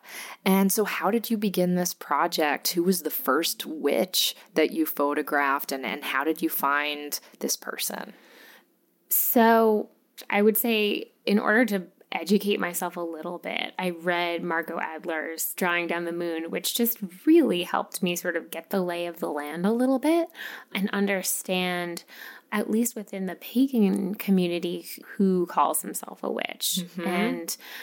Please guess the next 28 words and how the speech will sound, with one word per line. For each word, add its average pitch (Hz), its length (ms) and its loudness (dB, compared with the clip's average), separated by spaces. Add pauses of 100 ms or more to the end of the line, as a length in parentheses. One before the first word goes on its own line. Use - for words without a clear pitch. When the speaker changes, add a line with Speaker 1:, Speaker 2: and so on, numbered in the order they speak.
(180)
Speaker 1:
And 196 80 6
let 190 120 6
me 220 100 2
just 208 320 0
say, 190 260 4
for 175 160 0
those 151 260 0
of 147 140 -6
you 151 200 0
who 151 120 2
aren't 147 300 0
familiar 139 400 -2
with 131 160 -2
that - 180 0
book, 120 300 -2 (380)
this 269 260 4
was 302 180 0 (120)
arguably 156 500 2
the 151 80 0
first - 720 2
full 208 680 4
study 147 840 0 (300)
of 151 320 4
modern 143 420 2
paganism 135 1000 -2
and 135 200 -6
modern 135 460 0
witchcraft. 123 880 -2